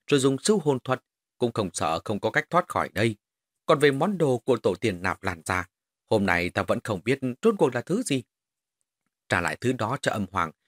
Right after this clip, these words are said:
hoặc Nạp Lan gia thì đã sao chứ?" Cơ hồ hưởng ứng lời nói này của Lý Giật, hắn vừa dứt lời, thân hình của những người khác đã khựng lại, rồi bước lên hướng bà Lâm đang đứng một bước. Khí tức tường rào,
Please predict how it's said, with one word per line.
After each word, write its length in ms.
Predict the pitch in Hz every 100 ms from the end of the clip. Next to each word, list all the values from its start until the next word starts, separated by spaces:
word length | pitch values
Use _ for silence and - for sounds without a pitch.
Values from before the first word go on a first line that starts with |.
| _
hoặc 140 | 123 98
Nạp 300 | 107 104 98
Lan 140 | 135 127
gia 220 | 131 131
thì 120 | 120
đã 140 | 110
sao 260 | 110 123 117
chứ?" 180 | - 196 - _ _ _ _ _ _ _ _ _ _ _ _ -
Cơ 100 | 123
hồ 220 | 98 92 82
hưởng 160 | 95
ứng 320 | - 107 175 190
lời 200 | 101 76
nói 120 | 104
này 160 | 143 90
của 140 | -
Lý 200 | 90 139 180
Giật, 140 | 87 - _ _ _ _ _
hắn 140 | - 175
vừa 140 | 139
dứt 260 | - 208 120
lời, 160 | 98 - _ _ _
thân 140 | - 196
hình 140 | 135
của 120 | 107
những 220 | 95 123 147
người 220 | 104 85
khác 200 | - 175
đã 100 | - -
khựng 160 | - 73
lại, 260 | 90 85 - _ _
rồi 300 | - 120 117 139
bước 220 | 202 151
lên 220 | 139 131
hướng 240 | 107 151 247
bà 120 | 113 87
Lâm 200 | 95 85 -
đang 160 | 101 90
đứng 140 | 127
một 160 | 160 -
bước. 220 | 147 220 _ _ _ _ _ _ _ _
Khí 140 | - 120
tức 180 | 151 -
tường 220 | - 92 80
rào, 260 | 95 82